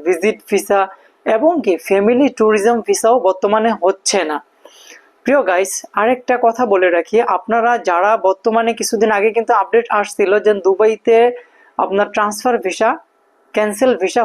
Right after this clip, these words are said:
হচ্ছে, কিন্তু সেটাও কিন্তু আপাতত স্থগিত করে দেওয়া হয়েছে আমাদের বাংলাদেশিদের জন্য। So আপনারা যারা, আমি বলবো যারা যে কোম্পানিতে আছেন না কেন, প্লিজ দয়া করে সেই কোম্পানিতেই থাকেন। যদি আপনার স্যালারি কম হয়,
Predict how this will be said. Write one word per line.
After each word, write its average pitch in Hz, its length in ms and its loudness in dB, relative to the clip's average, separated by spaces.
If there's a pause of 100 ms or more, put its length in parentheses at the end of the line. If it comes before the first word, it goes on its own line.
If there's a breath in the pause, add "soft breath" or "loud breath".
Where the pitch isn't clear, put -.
হচ্ছে, 226 340 -2 (920 soft breath)
কিন্তু 247 280 2 (140)
সেটাও 240 280 0 (100)
কিন্তু 226 200 -2 (100)
আপাতত 220 320 0 (200)
স্থগিত 233 320 0 (120)
করে 214 220 4
দেওয়া 214 200 2
হয়েছে 226 220 0
আমাদের 208 340 2
বাংলাদেশিদের 202 680 -2
জন্য। 170 160 0 (500 loud breath)
So 240 80 0 (200)
আপনারা 233 320 0 (160)
যারা, 165 300 0 (260)
আমি 214 140 0 (140)
বলবো 180 240 2 (160)
যারা 175 220 2 (180)
যে 226 80 4 (140)
কোম্পানিতে 247 580 0
আছেন 180 260 -4
না 175 160 -2
কেন, 175 180 0 (800 loud breath)
প্লিজ 220 220 0 (380)
দয়া 202 260 2 (120)
করে 196 180 4 (140)
সেই 247 220 0
কোম্পানিতেই 240 640 0
থাকেন। 180 240 0 (120)
যদি 220 180 2 (120)
আপনার 226 220 -2 (100)
স্যালারি 202 400 2 (120)
কম 190 160 2 (140)
হয়, 185 220 2